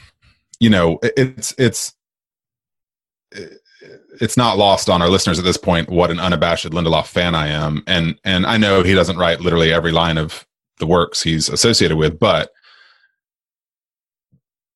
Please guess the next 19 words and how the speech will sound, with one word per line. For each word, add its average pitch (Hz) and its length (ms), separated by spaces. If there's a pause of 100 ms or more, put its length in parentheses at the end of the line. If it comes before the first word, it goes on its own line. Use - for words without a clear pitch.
(180)
so, 104 760
he's 113 180
so 117 440
good. 80 500 (140)
The 87 80
people 113 320
he 101 100
assembles 90 440
are 85 80
so 101 500
good 76 560 (120)
at 82 480 (1300)
not 117 360
just 98 360
plot 98 340
orchestration, 80 1000 (600)
but - 300
character 82 880 (800)
rooted 85 680